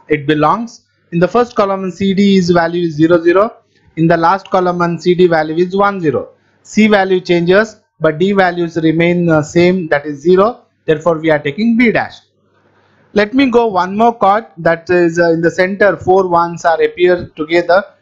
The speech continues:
So I can ta-, consider that this is a quad, and this quad consists of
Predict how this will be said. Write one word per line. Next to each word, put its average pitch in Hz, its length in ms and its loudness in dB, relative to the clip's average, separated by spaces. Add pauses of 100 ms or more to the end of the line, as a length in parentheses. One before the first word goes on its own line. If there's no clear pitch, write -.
(140)
So 160 100 -2
I 156 60 0
can 175 260 -4
ta-, 170 180 0
consider 165 480 0
that 151 180 -4
this 147 160 -4
is 165 200 0
a 135 720 2 (100)
quad, 170 360 0 (280)
and 196 320 0
this 277 220 -2
quad 214 420 0
consists 196 480 -2
of 226 260 0